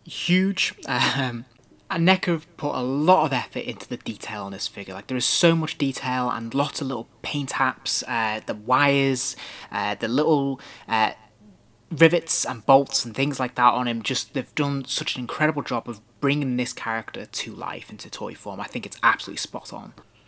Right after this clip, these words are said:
neca have done just a fantastic job of capturing all the little nuance and all the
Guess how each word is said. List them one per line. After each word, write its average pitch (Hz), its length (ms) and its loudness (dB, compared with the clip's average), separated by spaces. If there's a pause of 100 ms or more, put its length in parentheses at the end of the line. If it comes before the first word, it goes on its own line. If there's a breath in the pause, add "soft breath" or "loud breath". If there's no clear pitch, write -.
(260 soft breath)
neca 165 260 -4
have 135 240 -6
done 123 220 -6
just - 220 -8
a 151 80 -10
fantastic - 680 -6
job 107 220 -6
of - 100 -16
capturing - 420 -6
all 131 220 0
the 135 100 -2
little 123 220 -4
nuance 117 680 -2
and 104 120 -8
all 120 100 0
the 127 140 -2